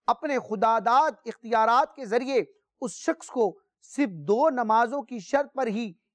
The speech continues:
ایمان قبول کرنے کی اجازت عطا فرما دی۔ یہ کام کوئی اور نہیں کر سکتا۔ جو بھی ایمان لائے گا، مسلمان ہوگا،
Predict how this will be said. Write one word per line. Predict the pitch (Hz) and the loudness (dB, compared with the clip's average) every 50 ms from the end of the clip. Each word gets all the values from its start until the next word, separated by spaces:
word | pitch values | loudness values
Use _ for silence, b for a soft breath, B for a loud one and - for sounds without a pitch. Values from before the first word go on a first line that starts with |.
| _ _ | _ _
ایمان | 220 196 208 196 196 214 240 269 262 - | -8 -6 -2 2 2 4 4 2 0 -2
قبول | - 233 196 247 262 | -6 -6 -6 -6 -4
کرنے | 226 226 220 202 220 240 | -2 -2 0 0 -2 -4
کی | 196 214 226 - | -6 -8 -10 -6
اجازت | 196 165 202 208 208 226 214 - | -2 0 0 2 0 -2 -6 -6
عطا | - 160 175 165 | -4 0 0 0
فرما | 160 - 156 151 151 147 | 0 0 -4 -6 -6 -6
دی۔ | 147 135 135 123 - _ _ _ _ - | -6 -8 -10 -14 -16 _ _ _ _ -4
یہ | 170 247 311 | -2 -2 0
کام | - - 269 294 302 285 226 - _ _ _ _ | 0 2 2 2 2 2 -2 -10 _ _ _ _
کوئی | 247 277 277 | 0 2 4
اور | 285 320 349 320 | 4 4 4 4
نہیں | 311 285 285 320 | 2 -2 -2 -2
کر | 302 269 311 254 | 0 0 0 0
سکتا۔ | - 269 240 214 - 240 208 185 143 - _ _ _ _ _ - | 0 -4 -6 -2 0 2 2 2 0 -4 _ _ _ _ _ -8
جو | 147 147 247 285 | 0 2 2 2
بھی | 247 294 | 2 0
ایمان | 277 - 240 226 220 214 220 240 277 262 233 202 | -6 -6 -6 -6 0 2 2 2 2 2 0 0
لائے | 202 220 269 302 247 | 2 2 2 2 2
گا، | 269 226 175 147 - _ _ _ _ | 2 0 0 -2 -6 _ _ _ _
مسلمان | 202 196 - - 233 226 220 240 277 320 | -12 -4 -2 -2 -2 2 2 2 2 4
ہوگا، | 269 233 262 285 233 262 240 202 | 4 4 4 4 4 4 2 2